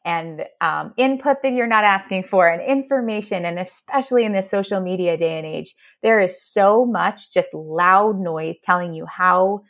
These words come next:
or how you should not parent. Just internalize what feels good to you and let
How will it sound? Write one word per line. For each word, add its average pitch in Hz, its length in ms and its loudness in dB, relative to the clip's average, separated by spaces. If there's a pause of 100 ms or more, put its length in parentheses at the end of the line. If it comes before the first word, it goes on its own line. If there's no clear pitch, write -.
(360)
or 175 160 4
how 180 140 2
you 165 160 -4
should 160 220 -2
not 151 200 -4
parent. - 440 -10 (720)
Just 170 380 2
internalize 214 880 0
what 180 240 2
feels 160 400 -2
good 147 220 -2
to 151 100 -8
you 147 140 -6
and 147 180 -8
let 143 220 -8